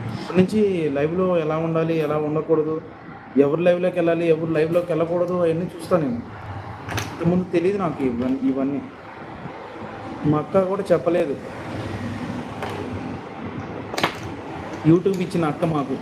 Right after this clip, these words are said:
నాగేశ్వరి ఉన్నావా? చిన్నక్క ఉంది పాపం, చిన్నక్క ఇంటికి నడుస్తుంది, ఇంటికి వెళ్ళిపోతుంది. పాపం చిన్నక్క కూడా తెలియదు పాపం, తిక్కలది,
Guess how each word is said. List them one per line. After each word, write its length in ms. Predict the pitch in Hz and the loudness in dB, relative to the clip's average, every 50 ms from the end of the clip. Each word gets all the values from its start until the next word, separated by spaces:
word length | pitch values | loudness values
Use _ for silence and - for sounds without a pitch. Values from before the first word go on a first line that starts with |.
| - - - - - - - - - - - - - - - - - - - - - - - - - - - - - - - - | -6 -8 -8 -8 -8 -8 -8 -10 -8 -8 -6 -6 -6 -6 -6 -6 -8 -8 -8 -8 -8 -8 -8 -8 -8 -8 -8 -8 -8 -6 -2 0
నాగేశ్వరి 460 | 139 143 156 160 156 165 165 170 190 190 | 2 2 2 2 0 0 -2 -2 -2 -2
ఉన్నావా? 420 | 147 143 156 160 147 127 135 - - - - - - - - - - | 0 0 0 0 0 -2 -2 -4 -6 -10 -12 -12 -12 -12 -10 -2 0
చిన్నక్క 280 | 147 156 160 160 - 175 | 2 2 2 2 2 2
ఉంది 480 | 165 160 156 160 156 151 151 156 160 - - - - - - - - - - - - - - - - - - - - - - - | 2 2 2 0 -2 -2 -2 -2 -4 -6 -10 -12 -12 -10 -12 -12 -10 -10 -12 -12 -12 -12 -14 -14 -14 -14 -14 -14 -12 -12 -8 -8
పాపం, 200 | 135 123 143 131 | -2 0 2 2
చిన్నక్క 360 | - 147 147 151 156 156 - | 2 2 0 0 0 2 2
ఇంటికి 300 | 156 143 147 147 151 151 | 2 2 2 0 0 0
నడుస్తుంది, 320 | 143 139 135 - - 139 139 | 0 -2 -2 -2 0 0 0
ఇంటికి 180 | 135 147 143 | 0 2 2
వెళ్ళిపోతుంది. 380 | 151 143 135 131 127 123 127 117 | 2 2 4 2 0 2 2 0
పాపం 200 | 143 143 143 156 | 0 0 0 0
చిన్నక్క 400 | 135 - 165 165 170 170 - - | 0 0 2 2 2 0 0 0
కూడా 140 | 175 175 165 | 0 0 0
తెలియదు 320 | - 165 160 160 160 160 | 2 0 0 2 0 0
పాపం, 300 | 151 156 151 - - 131 - - - - - - - - - - - - - - - | 0 0 0 0 -2 -4 -6 -8 -12 -14 -14 -14 -14 -14 -14 -14 -14 -12 -12 -12 -10
తిక్కలది, 360 | - - - 170 160 143 139 | -8 4 6 6 6 6 2